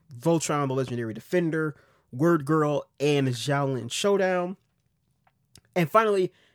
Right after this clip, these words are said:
Kevin Michael Richardson, who you may know from, uh, American Dad, Fairly Odd Parents, uh, Invincible, Teenage Mutant Ninja Turtles, and Young Justice. So I just wanna give some love and some shout outs to the three of those people whom,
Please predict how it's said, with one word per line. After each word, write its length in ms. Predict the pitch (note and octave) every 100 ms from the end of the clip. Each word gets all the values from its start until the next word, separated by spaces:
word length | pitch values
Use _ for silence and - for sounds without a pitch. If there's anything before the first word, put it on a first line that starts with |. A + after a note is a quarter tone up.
| -
Kevin 240 | - C#4 A#3
Michael 220 | F#3 D#3+
Richardson, 540 | C#3+ C3+ - C3+ C3+
who 160 | C3 C#3+
you 140 | C3+
may 280 | C#3 D#3 D3+
know 280 | C#3+ C#3+ C#3+
from, 340 | - C#3 C3 - - _ -
uh, 60 | B2
American 440 | A#2+ G3+ G#3+ G#3
Dad, 420 | F#3 F3+ F3+ F3 - _ _
Fairly 360 | - B3+ A3
Odd 220 | D3 C3 -
Parents, 580 | D3 C3+ C3 - - -
uh, 460 | C3+ A#2 A2 G#2 - _
Invincible, 760 | D#3 C3 F#3 G#3 G3 F#3 F3+ F3+ _ - _ _ _
Teenage 300 | - C#4 G#3+
Mutant 280 | G#3+ G#3 G3
Ninja 80 | D#3+
Turtles, 500 | G#3+ F#3+ F#3 F3+ - -
and 220 | F3+ E3
Young 220 | D3+ D3 B2
Justice. 560 | C3 F#2+ - G2+ - _ _ _ _ _ _ _
So 300 | - G3 F3
I 40 | A3
just 120 | A3
wanna 180 | G#3 F3
give 260 | E3+ E3
some 200 | - C3+
love 320 | C3+ D3 D3 C#3
and 100 | B2+
some 40 |
shout 200 | - C#3+
outs 120 | C3+
to 120 | - A#2+
the 140 | G#2+
three 200 | - F3
of 80 | D3+
those 240 | D3 C#3+
people 360 | - D3 C#3+ C#3+
whom, 280 | B2+ A2+